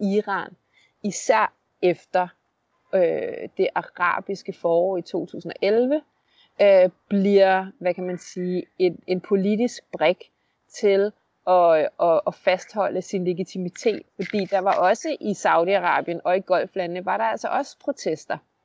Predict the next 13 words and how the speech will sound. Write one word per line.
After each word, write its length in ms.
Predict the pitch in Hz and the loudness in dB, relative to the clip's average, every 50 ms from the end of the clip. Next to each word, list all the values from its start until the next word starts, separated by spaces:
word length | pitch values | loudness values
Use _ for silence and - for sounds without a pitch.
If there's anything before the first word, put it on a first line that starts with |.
| _ _ _ _ - - _ _ | _ _ _ _ -20 -20 _ _
og 220 | - 202 196 - 220 | 4 4 4 4 2
utilfredshed. 760 | 202 - - 220 196 - _ - 135 156 - - 165 - - - _ _ _ _ _ _ _ - - - - - _ _ | -2 -4 -4 -6 -8 -8 _ -12 -12 -12 -8 -8 -8 -8 -8 -12 _ _ _ _ _ _ _ -20 -20 -20 -20 -20 _ _
Det 120 | 214 214 | -2 0
var 100 | 226 220 | 2 2
ikke 160 | 196 214 - - | 0 0 -2 -4
kun 400 | - 240 220 214 220 233 226 - | -2 0 0 0 0 -2 -4 -6
i, 340 | - 208 190 190 180 175 170 | -6 -6 -4 -2 0 0 0
øh, 100 | 170 175 | 0 -2
Tunesien, 540 | - - 190 190 190 196 - - - 202 190 | -4 -8 -8 -4 -4 -2 -4 -4 -6 -8 -6
Egypten 600 | 180 170 - - 202 196 - _ 214 196 190 190 | -6 -6 -4 -4 -4 -4 -4 _ -8 -6 -6 -6
og 80 | 175 160 | -8 -8
Syrien 600 | - - 233 220 202 190 196 202 196 190 185 180 | -6 -2 0 0 2 2 0 0 -2 -4 -6 -6
og, 340 | 170 - - - - 180 | -4 -4 -2 -2 -4 -4